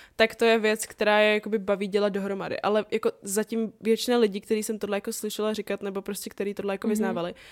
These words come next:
Speaker 1: tak byly takový ty lidi, který s tím přítelem jakože, eh, jako hrajou hry třeba,
Speaker 2: Mhm.
Speaker 1: chápeš? Prostě
Speaker 2: Jo.
Speaker 1: je to takovej ten, ten couple,
Speaker 2: Mhm.
Speaker 1: stereotypní věc, doing, prostě udělat si večeři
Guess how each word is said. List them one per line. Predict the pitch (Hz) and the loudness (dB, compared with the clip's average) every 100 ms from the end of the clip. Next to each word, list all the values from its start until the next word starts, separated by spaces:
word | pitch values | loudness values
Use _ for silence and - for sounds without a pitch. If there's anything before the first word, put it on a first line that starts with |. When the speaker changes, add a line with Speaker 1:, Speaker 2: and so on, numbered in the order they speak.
| - | -10
Speaker 1:
tak | - 214 | -4 4
byly | 220 | 4
takový | 240 233 | 4 -2
ty | 214 | 0
lidi, | 220 214 | 0 0
který | 214 220 | 0 0
s | 214 | 0
tím | 226 | -4
přítelem | 214 208 208 208 | -6 -4 2 2
jakože, | 208 208 208 | 2 -2 2
eh, | 208 202 202 202 - _ 196 196 196 190 | 2 4 2 -2 -6 _ -4 -2 -2 -4
jako | - - 196 190 - 202 | -6 -2 0 0 -4 -2
hrajou | 202 202 | 0 0
hry | 196 190 185 | 0 -2 -4
třeba, | - 190 190 185 - | -8 -6 -4 -4 -2
Speaker 2:
Mhm. | |
Speaker 1:
chápeš? | 214 208 214 | -2 0 -4
Prostě | - 220 233 220 | -2 2 6 6
Speaker 2:
Jo. | |
Speaker 1:
je | 214 | 6
to | 220 | 2
takovej | 220 208 208 | -2 0 0
ten, | 202 | 0
ten | - 226 - | 2 0 4
couple, | 220 - 226 220 214 220 - _ _ 359 | 2 8 8 10 6 2 -4 _ _ -6
Speaker 2:
Mhm. | 220 226 233 _ | -4 -4 -6 _
Speaker 1:
stereotypní | - - 226 226 226 220 226 | 2 8 10 8 6 2 4
věc, | 208 214 220 - - - | 8 6 6 -2 -2 -4
doing, | 202 220 214 220 | 4 6 6 4
prostě | 214 208 - 214 | 0 0 4 2
udělat | - 214 214 214 | 4 4 4 4
si | 220 | 2
večeři | 208 - 214 214 202 196 | -2 0 -2 2 2 2